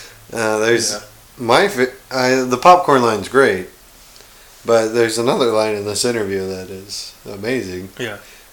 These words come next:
Speaker 1: Um, but yeah, this, this line is a little clunky.
Speaker 2: It, I get it.
Speaker 1: <laughs> No, it's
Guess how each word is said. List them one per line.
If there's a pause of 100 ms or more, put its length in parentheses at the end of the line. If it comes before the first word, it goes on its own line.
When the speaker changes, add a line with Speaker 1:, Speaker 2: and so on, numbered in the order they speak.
(120)
Speaker 1:
Um,
but
yeah,
this,
this
line
is (440)
a
little
clunky. (1400)
Speaker 2:
It, (520)
I
get
it.
Speaker 1:
<laughs> (160)
No,
it's